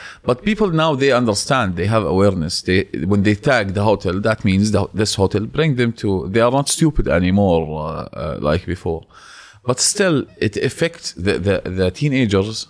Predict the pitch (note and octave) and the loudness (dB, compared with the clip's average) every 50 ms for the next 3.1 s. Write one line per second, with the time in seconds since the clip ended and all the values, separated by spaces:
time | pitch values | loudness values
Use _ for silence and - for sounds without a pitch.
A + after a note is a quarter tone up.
0 | _ _ _ - G2 G2+ G2 F#2+ F2+ - - - - - F2+ G#2 G2 G2 G2 F#2+ | _ _ _ 0 0 2 2 0 -2 -4 -8 -14 -6 -2 -2 0 0 0 -2 -4
1 | F2+ F#2+ - - - B2+ A#2 - - - B2+ B2 A#2+ A#2 A#2+ B2 - - - - | -4 -6 -6 -2 0 0 0 0 -2 -2 -2 -2 -2 -2 -2 -6 -8 -14 -20 -20
2 | - - - _ - - - - - F#2+ - - A2 - - A#2+ A2 G#2+ G#2 G2 | -20 -20 -12 _ -4 -2 -2 0 0 0 2 2 0 0 0 0 2 2 2 0
3 | - G2 | -2 -2